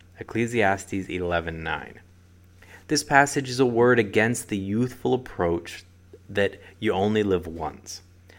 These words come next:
The, "Well, I can live my life for me right now, and I'll get serious and change my priorities later" mentality. As Ecclesiastes makes very clear, we don't know what's gonna happen.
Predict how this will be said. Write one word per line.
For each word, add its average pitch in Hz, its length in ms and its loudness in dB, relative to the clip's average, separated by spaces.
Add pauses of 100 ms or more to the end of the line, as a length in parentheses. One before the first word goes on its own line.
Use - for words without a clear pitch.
(220)
The, 107 380 0
"Well, 139 300 2
I 175 140 4
can 147 260 2
live 120 160 4
my 107 200 2
life 90 360 0
for 98 120 -4
me 92 240 -2
right 85 340 0
now, 131 460 6
and 120 120 4
I'll 110 120 6
get 110 180 0
serious 113 540 0
and 98 80 -4
change 98 280 0
my 92 160 0
priorities 90 520 0
later" 87 360 0
mentality. 82 760 0 (840)
As 139 140 0
Ecclesiastes 143 840 4
makes 131 220 0
very 127 320 6
clear, 135 340 2
we 117 220 -2
don't 120 320 4
know 107 200 6
what's 127 220 2
gonna 120 200 4
happen. 120 460 -4